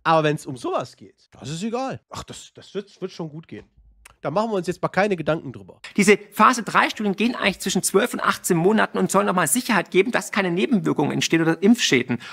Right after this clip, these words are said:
Speaker 2: Und das hat man einfach so gesagt, „Ach komm, geht schon so, weil es ist ja Notverordnung und so, wir müssen ja schnell Gas geben.“ Ganz nach dem Motto, Phase drei drauf, am Ende haftet sowieso der Staat, weil wir haben die E U ja beziehungsweise von der Leyen über den Tisch gezogen bei den Geheimverträgen.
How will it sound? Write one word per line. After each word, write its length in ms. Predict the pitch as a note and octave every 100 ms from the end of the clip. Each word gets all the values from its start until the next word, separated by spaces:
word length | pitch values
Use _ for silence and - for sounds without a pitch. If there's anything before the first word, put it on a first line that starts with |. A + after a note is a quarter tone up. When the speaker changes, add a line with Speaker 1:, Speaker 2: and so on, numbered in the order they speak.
| -
Speaker 2:
Und 160 | G#3+ G3+
das 80 | A3+
hat 100 | A3+
man 100 | G3
einfach 280 | A3 A#3+
so 260 | A3 G#3 G3 - - _
gesagt, 260 | D#3+ F3 -
„Ach 120 | G#3
komm, 280 | - F#3+ F#3 - - -
geht 160 | F3
schon 160 | - D3+
so, 160 | D#3 D#3
weil 200 | D3 -
es 100 | -
ist 160 | -
ja 220 | D3 C3 A#2
Notverordnung 600 | C#3 - - A#2+ - B2
und 120 | A#2+
so, 60 | B2
wir 60 |
müssen 200 | B2+ -
ja 40 | A#2+
schnell 200 | A#2+ A#2
Gas 280 | G#2 -
geben.“ 260 | - G#2 - -
Ganz 180 | A3+ C4+
nach 100 | D4
dem 100 | G3+
Motto, 220 | A3 A3
Phase 280 | - E3 D#3+
drei 360 | - D#3 G3 - - - - -
drauf, 160 | - E3+
am 100 | C#3+
Ende 280 | - F3 D3
haftet 240 | C#3 B2+
sowieso 240 | - E3+
der 80 | C#3+
Staat, 300 | C3+ C3 B2
weil 160 | B2+ D#3+
wir 100 | C3
haben 220 | B2 D3
die 180 | B2 B2+
E 20 |
U 140 | D3+ E3
ja 140 | C#3
beziehungsweise 600 | C3 - C#3+ C3+ C3+ B2
von 200 | - A#2+
der 80 | C#3+
Leyen 180 | B2 B2+
über 120 | A#2
den 60 |
Tisch 220 | A2 E3+ -
gezogen 400 | D3+ - C3 C3+ - -
bei 120 | -
den 140 | C3+
Geheimverträgen. 880 | B2+ A2+ A2 C#3 C#3+ - A#2 G2+ G2+